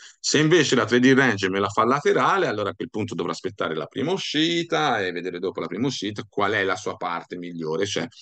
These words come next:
dove gli piace uscire. Ma se me la fa in controbandierina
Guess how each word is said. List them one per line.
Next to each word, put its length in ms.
dove 300
gli 140
piace 280
uscire. 360
Ma 100
se 160
me 80
la 80
fa 120
in 60
controbandierina 880